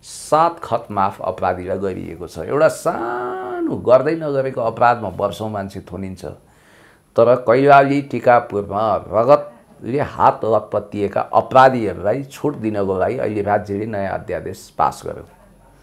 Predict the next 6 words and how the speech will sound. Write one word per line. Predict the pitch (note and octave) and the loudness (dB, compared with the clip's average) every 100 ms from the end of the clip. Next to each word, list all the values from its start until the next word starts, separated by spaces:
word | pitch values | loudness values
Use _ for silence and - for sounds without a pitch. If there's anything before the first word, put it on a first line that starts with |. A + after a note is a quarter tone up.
| _ _ _ | _ _ _
हेर्नुहोस्, | - D#2 - - - | -10 -10 -10 -18 -12
यस्तो | G#2 - - | -12 -12 -16
भइरहेछ, | - - - - - | -12 -8 -6 -6 -8
दण्डहीनता | - - G2+ G2+ F#2 E2 E2 D2+ | -12 -4 -4 -2 -4 -6 -8 -8
मौलाएको | C#2+ F2+ F2+ D2+ D2 C#2+ | -4 -4 -2 -2 -4 -8
छ। | - | -12